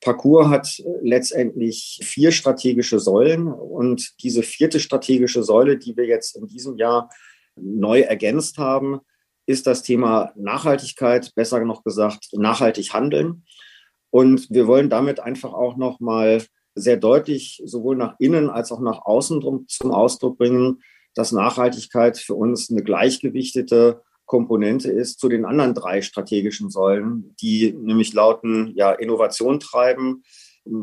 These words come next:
produktive und operative Exzellenz umzusetzen und eben auch die Portfoliostruktur auch zu stärken und das eben auf der gleichen Ebene auch zu bewegen.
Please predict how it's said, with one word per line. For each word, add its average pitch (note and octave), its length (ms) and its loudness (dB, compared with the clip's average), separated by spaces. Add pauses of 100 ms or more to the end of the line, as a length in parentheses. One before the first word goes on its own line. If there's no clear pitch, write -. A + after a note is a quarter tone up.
(200)
produktive B2 540 -2
und G#2+ 320 0
operative A2 560 -2
Exzellenz G#2+ 500 -2
umzusetzen A#2+ 880 -4 (440)
und A2+ 220 2
eben A2+ 300 0
auch G#2+ 180 0
die A#2 120 -8
Portfoliostruktur A2 1000 0
auch F2 300 -4
zu F2+ 140 -8
stärken G2 580 -4
und A2 220 -4
das A2 140 -8
eben A2 220 2
auf - 200 0
der G#2 100 -4
gleichen G#2 480 0
Ebene A#2 400 2
auch F2+ 340 -4
zu E2+ 240 -12
bewegen. D#2 500 -8